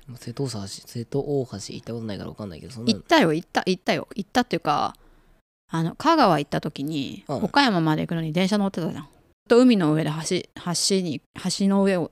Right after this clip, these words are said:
Speaker 2: なんていうの、電車で行ってるって感じだったじゃん。
Speaker 1: うん。
Speaker 2: 結構ずーっと海の上だったじゃん。で、島がたくさん見えて。っ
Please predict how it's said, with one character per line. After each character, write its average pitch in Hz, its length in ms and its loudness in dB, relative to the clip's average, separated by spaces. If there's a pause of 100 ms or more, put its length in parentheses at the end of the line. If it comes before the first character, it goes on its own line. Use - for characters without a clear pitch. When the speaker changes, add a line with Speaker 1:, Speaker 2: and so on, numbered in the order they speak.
Speaker 2:
な 175 120 0
ん 143 80 -2
て 151 100 -6
い - 20 -2
う 147 40 -4
の、 156 120 -6
電 170 180 -4
車 175 100 -4
で 165 60 -4
行 165 100 -4
っ - 40 -20
て 190 80 0
る 190 60 6
っ 190 40 2
て - 100 -4
感 170 120 -4
じ 160 80 -4
だ 160 60 -4
っ - 20 -6
た - 100 -14
じ - 80 -12
ゃ - 20 -12
ん。 - 60 -20 (280)
Speaker 1:
う 135 80 -8
ん。 143 160 -10
Speaker 2:
結 - 260 -4
構 294 160 6
ず 180 120 4
ー 196 140 6
っ - 20 -10
と 196 120 2
海 185 160 0
の 131 100 -4
上 120 100 -4
だ 95 60 -8
っ - 60 -14
た - 100 -10
じ - 60 -10
ゃ - 20 -18
ん。 - 40 -20 (200)
で、 196 120 0
島 202 280 0
が 135 80 -4
た 147 100 -8
く - 60 -12
さ 156 120 -6
ん 165 40 -4
見 151 100 -4
え - 60 -14
て。 - 140 -14
っ - 20 -14